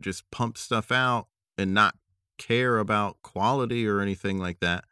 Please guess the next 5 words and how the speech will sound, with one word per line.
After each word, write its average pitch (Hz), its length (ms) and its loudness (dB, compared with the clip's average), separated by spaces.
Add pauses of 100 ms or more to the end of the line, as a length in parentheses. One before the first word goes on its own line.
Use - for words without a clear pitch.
(560)
It - 280 -8
killed 151 280 4
the 151 140 4
industry. - 600 -4 (840)
And 117 580 4